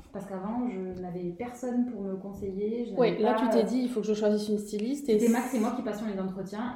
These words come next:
Speaker 1: et pour te dire, on était nuls. <laughs> On
Speaker 2: Ok.
Speaker 1: était nuls. Ben, nuls parce qu'aujourd'hui, quand tu penses comment Stella et Suzy, c'est le jour et la nuit. Quand je te dis, c'est même pas une question d'évolution, c'est le jour et la nuit.
Speaker 2: Mhm.
Speaker 1: C'est-à-dire qu'on est tellement entouré de professionnels, si tu veux,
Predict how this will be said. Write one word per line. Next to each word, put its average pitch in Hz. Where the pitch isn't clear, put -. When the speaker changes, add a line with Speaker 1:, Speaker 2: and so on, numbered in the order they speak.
Speaker 1:
et 180
pour 196
te 208
dire, 185
on 175
était 170
nuls. 160
<laughs> -
On -
Speaker 2:
Ok. 190
Speaker 1:
était 185
nuls. 196
Ben, 190
nuls 226
parce 180
qu'aujourd'hui, 175
quand 175
tu 175
penses 208
comment 180
Stella 190
et 185
Suzy, 185
c'est 196
le 160
jour 220
et 220
la 185
nuit. 170
Quand 175
je 170
te 202
dis, 185
c'est 196
même 214
pas 294
une 233
question 196
d'évolution, 180
c'est 196
le 175
jour 196
et -
la 175
nuit. 170
Speaker 2:
Mhm. 214
Speaker 1:
C'est-à-dire 196
qu'on 170
est 185
tellement 226
entouré 190
de 180
professionnels, 196
si 196
tu 175
veux, 180